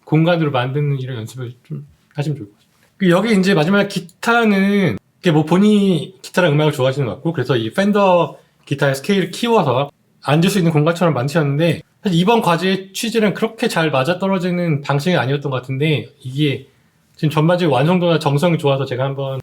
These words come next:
그 큰 스케일을 줄이거나 작은 스케일을 키워서 다른 식의 환기를 주는 미술에서 많이 예전에 사용했던 그런 화법인데, 이렇게 그냥 스케일만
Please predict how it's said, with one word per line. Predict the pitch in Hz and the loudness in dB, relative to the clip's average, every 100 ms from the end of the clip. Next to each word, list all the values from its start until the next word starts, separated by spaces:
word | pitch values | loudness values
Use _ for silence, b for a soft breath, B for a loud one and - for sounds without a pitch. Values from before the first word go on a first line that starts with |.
| - | -14
그 | - 139 | -18 -2
큰 | 262 | -2
스케일을 | 269 - 254 226 | 0 -2 0 2
줄이거나 | - 151 151 147 | 0 0 0 0
작은 | 135 139 | -2 -6
스케일을 | - 165 147 | -2 -4 -4
키워서 | - 196 170 | -2 -2 0
다른 | - 147 | 0 0
식의 | 170 170 147 | 0 -2 0
환기를 | 220 220 190 | 0 0 -4
주는 | 143 117 | -4 -6
미술에서 | 127 170 160 139 | -6 -2 0 0
많이 | 107 113 113 b b b _ | -4 -14 -20 b b b _
예전에 | 127 131 120 | -6 -4 -4
사용했던 | - 170 151 147 123 | -2 0 0 -4 -10
그런 | 127 123 123 120 - _ | -8 -10 -10 -14 -18 _
화법인데, | 196 208 170 117 143 113 - | -4 -2 -2 0 -2 -4 -10
이렇게 | 143 175 196 - 208 180 | -2 -2 -2 -2 0 2
그냥 | 151 | 0
스케일만 | 147 - 247 226 208 185 160 123 | -2 -2 0 0 0 2 0 -2